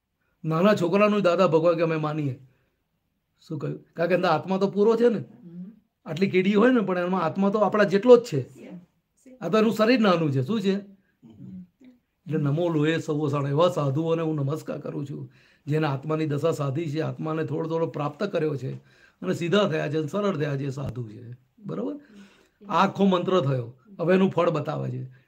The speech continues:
Speaker 1: એસો પંચણ મુક્કાર, એટલે ઉપરના પાંચેયને હું નમસ્કાર
Speaker 3: કરું છું.
Speaker 1: કરું છું.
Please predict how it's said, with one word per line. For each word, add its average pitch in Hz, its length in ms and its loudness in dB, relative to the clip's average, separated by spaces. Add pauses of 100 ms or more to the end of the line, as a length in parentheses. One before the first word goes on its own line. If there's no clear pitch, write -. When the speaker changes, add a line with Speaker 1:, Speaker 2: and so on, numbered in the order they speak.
(140)
Speaker 1:
એસો 233 480 2
પંચણ 208 440 0
મુક્કાર, 190 360 2
એટલે 175 200 0
ઉપરના 196 420 0
પાંચેયને 180 540 -2
હું 175 100 -4
નમસ્કાર 165 580 -2
Speaker 3:
કરું - 360 -14
છું. 185 140 -14
Speaker 1:
કરું 156 300 0
છું. 120 300 -14